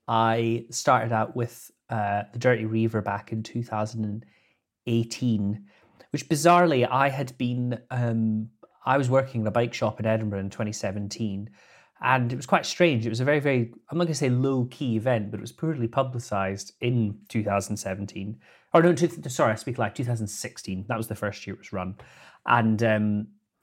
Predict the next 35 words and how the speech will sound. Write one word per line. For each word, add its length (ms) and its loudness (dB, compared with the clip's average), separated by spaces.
I 40 0
didn't, 160 4
I 20 6
had 140 4
no 180 8
idea 300 6
about 240 4
it, 200 2
but 120 0
it 20 -4
was 120 -2
the 60 -2
sort 160 4
of 80 -2
thing 140 0
I 60 4
would 100 2
have 60 0
been 160 2
really, 260 2
really 240 2
interested 500 -2
in. 80 -6
And 160 -4
someone 240 2
in 120 2
the 40 -2
shop 240 0
mentioned, 380 -2
"Oh, 60 2
I'm 120 2
doing 300 2
it 180 -2
this 220 -4
weekend." 640 -6